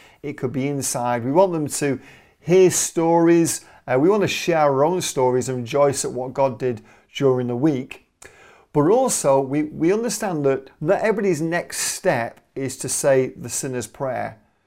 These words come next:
For them, the next step might be simply to get involved with another Because You Love campaign and sense what it's like to be involved in what God's doing on the planet.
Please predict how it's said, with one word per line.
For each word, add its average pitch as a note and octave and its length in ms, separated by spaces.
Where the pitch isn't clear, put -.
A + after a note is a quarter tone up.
For - 180
them, G#3+ 220
the C#3+ 80
next F3 260
step - 220
might C3+ 240
be C3 100
simply D#3+ 320
to C3+ 140
get B2+ 160
involved B2 680
with C3 120
another C#3 360
Because A2+ 400
You B2 80
Love A#2+ 240
campaign B2 640
and B2+ 200
sense F3+ 540
what C3+ 160
it's - 140
like C3+ 320
to B2+ 120
be A#2+ 120
involved A#2+ 420
in A#2+ 80
what A#2 160
God's A#2 280
doing A2+ 380
on A2+ 180
the A2 60
planet. A#2 460